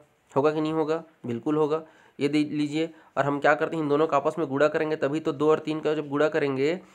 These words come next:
घात के रूप में कह रहा हूँ ना भाई, ऐसे दो तीन छः होता है सर, पाँच कैसे ऐसा मत समझना।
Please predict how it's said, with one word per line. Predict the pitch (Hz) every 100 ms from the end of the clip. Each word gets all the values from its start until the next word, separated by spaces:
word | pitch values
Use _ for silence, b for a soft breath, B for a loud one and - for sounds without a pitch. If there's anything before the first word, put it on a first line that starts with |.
| B B -
घात | 135 147 -
के | 160
रूप | 135
में | 135
कह | 131
रहा | 127
हूँ | 127
ना | 170
भाई, | 190
ऐसे | 160
दो | 143 151
तीन | 156 147
छः | -
होता | 151 151
है | 151
सर, | 151
पाँच | 147 139 143
कैसे | 139 139
ऐसा | 127 139
मत | 127
समझना। | 120 101 107